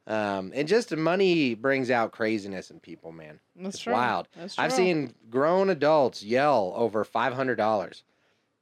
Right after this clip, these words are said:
Speaker 1: and it, it's crazy. Um,
Speaker 2: Yeah, money's a
Speaker 1: <clears throat>
Speaker 2: weird thing.
Speaker 1: Yeah,
Speaker 2: Like,
Speaker 1: it's
Speaker 2: obviously, money's nice because, like, you can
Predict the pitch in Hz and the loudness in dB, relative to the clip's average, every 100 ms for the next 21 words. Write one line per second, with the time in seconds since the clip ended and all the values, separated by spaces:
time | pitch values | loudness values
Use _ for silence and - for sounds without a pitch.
0 | - 117 135 95 101 117 - - - 180 | -6 0 0 -2 -6 -6 -6 -10 0 2
1 | 214 185 95 - - _ _ _ _ _ | 2 -2 -6 -14 -20 _ _ _ _ _
2 | - 113 113 98 82 - - 185 185 175 | -6 -2 0 -2 -6 -18 -6 -2 -2 -2
3 | 208 233 240 220 196 165 151 156 _ _ | -2 0 0 0 0 0 -4 -8 _ _
4 | - - 175 196 196 - 180 170 160 147 | -10 -6 -2 -2 -2 -6 -12 -10 -10 -16
5 | _ _ _ - 143 135 262 262 285 349 | _ _ _ 0 4 4 4 4 4 2
6 | 339 302 254 254 262 233 214 220 262 - | 2 2 2 2 2 0 0 0 0 -2
7 | 233 220 214 196 208 214 196 180 175 | -2 0 0 0 -4 -2 -2 -2 -10